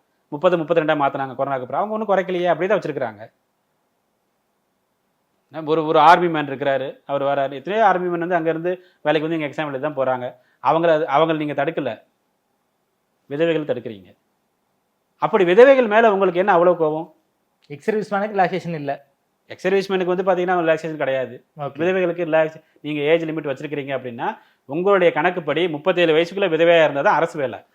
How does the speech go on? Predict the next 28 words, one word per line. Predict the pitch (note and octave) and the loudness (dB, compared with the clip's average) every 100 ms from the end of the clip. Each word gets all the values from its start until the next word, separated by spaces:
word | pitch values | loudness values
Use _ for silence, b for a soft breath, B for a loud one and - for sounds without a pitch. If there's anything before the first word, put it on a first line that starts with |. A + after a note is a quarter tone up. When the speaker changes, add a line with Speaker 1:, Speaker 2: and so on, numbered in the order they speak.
| _ | _
Speaker 2:
எக்ஸ் | D3 D3 | -14 -8
சர்வீஸ் | C4 C4 | -6 -4
மேனுக்கு | A3 E3+ D#3 F3+ | -4 -4 -6 -6
பிரிவிலேஜ் | F3 F3 | -2 -2
இருக்கு. | C#3 C3 | -4 -2
ஏன்னா, | E3+ | -2
அவனுக்கு | F3 - | 0 -2
பென்ஷன் | A3+ A#3+ G#3+ | -2 -2 -2
வருது, | D3+ G3 B3+ | -2 -2 -2
பிளஸ் | A3+ A#3 | 0 0
இது | G3+ | 0
ஒரு | F3+ | 2
வேலை | E3+ F3 | 4 4
பார்க்கறாரு. | D3+ F3+ C3 C3 | 2 0 -2 -4
Speaker 1:
ஆமா. | b b | b b
Speaker 2:
அவங்க | - G3+ C4 | 4 4 4
வந்து | B3 B3+ B3 F#3 D3 | 2 8 8 8 4
ரொம்ப | D3 G3 G#3 | 2 2 2
டிப்ரூவ்டா | D#3+ F3+ A#3 G#3+ | 2 2 4 6
இருக்காங்க, | F3+ C#3 E3+ | 6 4 2
அவங்களுக்கு | F#3+ F3+ E3+ E3+ | 2 2 0 0
சலுகை | - F3+ A3+ G3 | 0 2 4 4
கொடுத்துருக்கணும் | F3 F3 C#3+ B2+ | 2 -2 -6 -4
விடோவுக்கு. | D#3+ G3+ F3+ - B2+ _ | 4 4 4 0 -10 _
Speaker 1:
கண்டிப்பா, | F3 A#3+ C3+ | -8 -6 -12
கண்டிப்பா | - F3+ C4 A#3+ | -10 -8 -4 -4
கொடுக்கணும் | D3+ B2 | -4 -10
சார். | G2 B2 F3 | -14 -16 -16